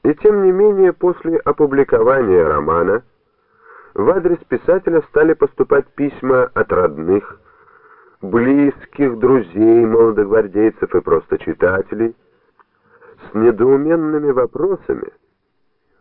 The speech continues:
почему в романе не точно описаны портреты и характеры некоторых героев, не точно рассказано о всякого рода семейных подробностях, почему названы фамилии людей в действительности,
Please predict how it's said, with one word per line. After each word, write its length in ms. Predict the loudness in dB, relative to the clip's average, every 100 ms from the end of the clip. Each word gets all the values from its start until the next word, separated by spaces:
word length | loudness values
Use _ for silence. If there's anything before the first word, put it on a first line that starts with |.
| -2
почему 480 | -2 -2 -4 0 0
в 40 |
романе 440 | 2 0 0 -2 0
не 160 | -2
точно 460 | -2 -2 -4 -4 -4
описаны 460 | -4 -8 -4 -4
портреты 800 | -2 -2 -2 -4 -2 -2 -2 -8 -6
и 80 | -12
характеры 580 | -2 -2 -2 -4 -2 0
некоторых 520 | 0 -2 -2 -6 -6
героев, 480 | -2 2 4 2 0 _ _ _ -20 -20 -20 -16
не 180 | -6 -4
точно 400 | 2 0 2 4
рассказано 560 | 4 4 -2 0 2 2
о 140 | 0
всякого 440 | -2 -2 -2 0 4
рода 260 | 4 2 -4
семейных 500 | -4 -2 -2 -2 -6
подробностях, 1000 | -4 -2 2 2 2 -2 -10 -12 -16 -16 _ _ -20 -20 -18 -6
почему 340 | -4 0 0
названы 380 | 2 -2 -2 -2
фамилии 440 | 0 0 0 -2
людей 420 | -2 -4 -2 -2
в 100 | -2
действительности, 1300 | -4 -8 -8 -8 -6 -6 -6 -2 -2 -4 _ -6 -6